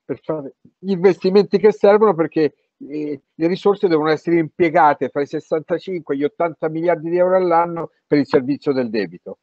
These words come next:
che per due terzi finisce nelle tasche di una parte della popolazione italiana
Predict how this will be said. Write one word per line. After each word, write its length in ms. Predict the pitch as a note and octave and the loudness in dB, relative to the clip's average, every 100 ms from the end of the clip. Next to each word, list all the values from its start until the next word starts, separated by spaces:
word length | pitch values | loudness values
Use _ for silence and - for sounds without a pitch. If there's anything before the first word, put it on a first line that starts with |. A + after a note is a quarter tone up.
| _ _ _ | _ _ _
che 200 | E3 D3+ | -2 0
per 240 | - E3+ | 0 0
due 220 | D3+ G3+ | 4 4
terzi 540 | G3+ G3+ G3+ F#3+ - G3+ | 6 4 4 -2 -8 -4
finisce 460 | G#3 F3 D#3+ - | -4 -4 -4 -2
nelle 220 | F3+ D3+ | -2 -4
tasche 640 | F3 E3 D#3 - G#3 G3 _ _ | 0 2 2 0 0 0 _ _
di 80 | D3+ | -2
una 200 | D#3 C#3+ | 0 2
parte 500 | E3 D#3 D#3 - F3 | 4 4 2 -6 -4
della 180 | D3 | -2
popolazione 640 | C3 A#2+ C3+ C#3 C#3+ F#3 D#3 | -4 -6 -4 -2 -2 -4 -6
italiana 540 | C#3+ F3 D3+ F3+ D#3 | -4 -4 -4 -4 -6